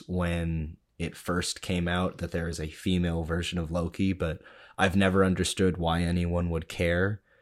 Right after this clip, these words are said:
'Cause, I mean, like we mentioned before, in Norse mythology, Loki's been all kinds of things. He's been a horse, a snake, a, a,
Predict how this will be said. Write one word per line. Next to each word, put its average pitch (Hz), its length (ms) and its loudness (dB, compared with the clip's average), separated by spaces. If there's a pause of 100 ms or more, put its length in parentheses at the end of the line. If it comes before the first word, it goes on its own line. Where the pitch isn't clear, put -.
(140)
'Cause, 90 120 0
I 90 60 4
mean, 87 220 2
like 85 320 -2
we 92 100 4
mentioned 87 440 2
before, 87 380 4
in 85 140 2
Norse 104 320 4
mythology, 82 800 -2 (880)
Loki's 104 540 2
been 98 160 4
all 95 160 4
kinds 95 280 2
of 85 100 -2
things. 80 280 -4
He's 85 140 -2
been 82 160 0
a 80 40 0
horse, 90 460 2
a - 80 -2
snake, - 680 -2 (840)
a, - 80 4 (160)
a, 90 180 0